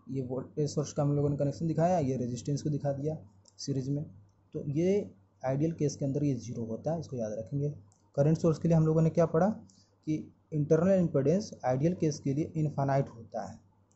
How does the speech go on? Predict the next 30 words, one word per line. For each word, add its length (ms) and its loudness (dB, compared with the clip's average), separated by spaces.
ठीक 120 -8
है 60 -2
ना, 80 -2
Current 340 -2
source 300 -2
के 140 -8
लिए 320 0
internal 400 0
impedance 640 0
infinite 440 -2
होता 280 -4
है, 100 0
तो 340 -6
ये 260 0
जितना 480 -2
ज़्यादा 680 2
इसका 240 -2
value 360 0
होगा, 500 0
उतना 220 -4
ही 160 2
ज़्यादा 480 -2
आपका 320 -6
ये 340 -6
ideal 260 -8
होगा, 220 -12
क्योंकि 200 -8
सारा 300 -2
का 60 2
सारा 460 0